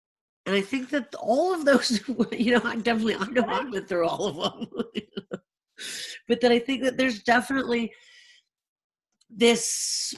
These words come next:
Speaker 1: weird, like, and, and it's, this is gonna sound strange, but acceptance of what has occurred these past, you know, eleven months or whatever you wanna say, of,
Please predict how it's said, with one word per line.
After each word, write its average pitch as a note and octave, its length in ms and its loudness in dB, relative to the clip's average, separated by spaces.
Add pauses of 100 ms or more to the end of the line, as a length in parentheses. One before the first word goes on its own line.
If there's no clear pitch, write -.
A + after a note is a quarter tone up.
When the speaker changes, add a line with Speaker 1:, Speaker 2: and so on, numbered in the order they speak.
Speaker 1:
weird, A#3+ 680 4 (220)
like, F#3+ 320 2 (1200)
and, G#3+ 120 4
and G3+ 340 0
it's, - 380 -8
this G3+ 120 -6
is E3 60 -10
gonna E3 140 -10
sound C#3+ 320 -10
strange, C#3 400 -10
but - 100 -12 (580)
acceptance A3+ 1000 -6 (140)
of C#3+ 420 -6
what C#3+ 320 -6 (100)
has C#3 480 -12 (300)
occurred C#3 460 -10 (320)
these C3+ 240 -12
past, - 560 -16 (480)
you C#3+ 140 -10
know, E3 140 -16 (380)
eleven C3+ 300 -8
months B2+ 380 -12
or C3+ 100 -10
whatever B2+ 200 -10
you D3 100 -6
wanna B2+ 180 -8
say, B2+ 340 -6 (680)
of, F#3 340 0